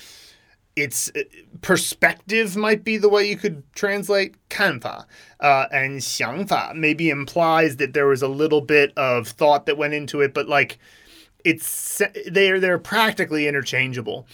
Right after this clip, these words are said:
Uh, so I wouldn't really worry too much about it. See how you feel about it when you read them in a lot of different sentences and see what naturally comes out when you output after having lots of input.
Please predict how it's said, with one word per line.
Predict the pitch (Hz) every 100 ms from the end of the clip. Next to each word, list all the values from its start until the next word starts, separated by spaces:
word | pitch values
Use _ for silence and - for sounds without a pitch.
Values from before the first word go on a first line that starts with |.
| - _
Uh, | 135 131
so | - 147 139
I | 147
wouldn't | 156 170 160
really | 151 135
worry | 135 139
too | - 127
much | 120 139
about | 120 113
it. | 120 -
See | - - 220
how | 190 196
you | 175 160
feel | 160 151 170 185
about | 175 185 202
it | 208
when | 170 151
you | 143 135
read | 131 147 151
them | 147
in | 143
a | 127
lot | 135 135
of |
different | 135 127 120
sentences | 151 143 170 196 202 196
and | 143 139
see | - 156 156
what | 147
naturally | 151 143 147 139
comes | 143 131
out | 135 131
when | 135
you | 120
output | 160 220 - 143 123 - - _
after | 135 143 151
having | 135 139 131
lots | 135 135 -
of | 139 131
input. | 143 165 185